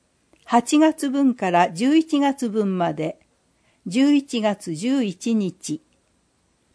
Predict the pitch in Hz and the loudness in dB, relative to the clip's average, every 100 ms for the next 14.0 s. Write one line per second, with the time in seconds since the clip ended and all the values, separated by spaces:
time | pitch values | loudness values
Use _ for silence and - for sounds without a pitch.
0 | _ 165 233 320 349 311 302 302 240 254 | _ -2 2 2 4 2 2 -2 -4 0
1 | 240 - 180 170 175 254 277 285 269 254 | 0 0 0 0 2 2 2 2 0 -2
2 | 196 196 180 165 151 147 160 - _ _ | -4 -2 -2 -2 -4 -4 -8 -10 _ _
3 | _ _ _ _ - 240 233 262 - 220 | _ _ _ _ -6 0 2 2 0 -8
4 | 180 233 247 190 190 - 214 202 156 - | -4 -4 -2 -4 -8 -6 -2 -2 -6 -10
5 | 160 - _ _ _ _ _ _ _ _ | -12 -12 _ _ _ _ _ _ _ _
6 | _ _ _ - 214 277 311 302 277 269 | _ _ _ -4 -2 2 4 4 2 0
7 | 247 240 240 196 175 170 - _ _ - | 0 0 0 -4 -2 -4 -8 _ _ -12
8 | - - 269 262 220 196 175 170 - - | -10 -2 0 2 0 -2 0 -2 -4 -8
9 | 196 269 269 269 269 - 170 - - - | 0 2 4 2 -2 -10 -10 -10 -8 -2
10 | 320 311 302 277 240 226 214 208 190 190 | -2 0 -2 0 -4 -6 -6 -4 -2 -2
11 | 175 160 160 165 - _ _ _ _ 254 | -2 -2 -2 -4 -8 _ _ _ _ 0
12 | 247 262 254 226 220 - 185 - - - | 2 4 2 0 -2 -2 -4 -6 -10 -18
13 | - 214 185 180 175 160 165 - - - | -8 -4 -2 -4 -4 -4 -4 -8 -16 -20